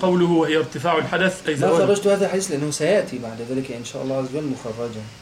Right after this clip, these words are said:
Speaker 1: قوله: "وهي ارتفاع الحدث"،
Speaker 2: آه،
Speaker 1: أي
Speaker 2: ده حديث أبو هريرة الله في الصحيحين، لما سار أبو هريرة مع النبي صلى الله عليه وسلم، قصة يعني، أن أبو هريرة كان جنوبا، خلاص؟ فخرج،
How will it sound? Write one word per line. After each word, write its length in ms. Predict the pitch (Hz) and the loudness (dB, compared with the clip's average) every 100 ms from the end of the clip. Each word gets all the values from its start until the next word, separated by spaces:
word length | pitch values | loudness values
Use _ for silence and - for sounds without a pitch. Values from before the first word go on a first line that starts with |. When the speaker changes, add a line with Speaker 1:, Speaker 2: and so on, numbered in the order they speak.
| - - - - 123 117 - - | -20 -20 -18 -12 -12 -12 -6 2
Speaker 1:
قوله: 200 | 202 202 | 4 6
"وهي 220 | 185 185 | 6 4
ارتفاع 380 | 180 156 165 180 | 2 0 0 2
الحدث"، 360 | 147 175 185 | 2 0 0
Speaker 2:
آه، 140 | - 185 | 2 2
Speaker 1:
أي 80 | |
Speaker 2:
ده 120 | 180 180 | 2 2
حديث 280 | 175 196 | 0 0
أبو 180 | 180 160 | 0 0
هريرة 220 | 175 175 | 2 2
الله 160 | 160 170 | 2 -2
في 60 | 165 | -2
الصحيحين، 720 | - 131 135 135 185 175 139 | -8 -6 -6 -2 -2 0 -2
لما 640 | 131 131 135 139 139 156 - - | 0 0 -2 -4 -6 -10 -12 -12
سار 380 | - 165 151 147 | -6 0 2 2
أبو 280 | 135 135 131 | 0 -2 0
هريرة 220 | 147 147 147 | 2 2 0
مع 200 | 135 131 | -2 0
النبي 380 | 127 127 147 | -2 0 0
صلى 240 | 139 - 127 | 0 -2 -4
الله 280 | 127 139 139 | -2 0 0
عليه 140 | 135 | 0
وسلم، 80 | 143 | -2
قصة 320 | 143 170 131 | 0 -2 -2
يعني، 160 | 117 - - - - | -6 -8 -16 -18 -8
أن 120 | 139 | -4
أبو 240 | 151 143 139 | 0 0 2
هريرة 520 | 151 170 156 170 170 - - - - - | 2 0 0 -2 -4 -8 -18 -16 -10 -2
كان 220 | 185 185 | 0 2
جنوبا، 360 | 135 135 113 107 107 - - - - - - - 139 143 - | 2 0 -2 -6 -8 -14 -18 -20 -20 -20 -20 -8 -4 -2 -2
خلاص؟ 280 | 147 208 - - - - - | 0 0 0 -12 -20 -20 -4
فخرج، 480 | 156 165 208 202 190 | -2 2 4 4 4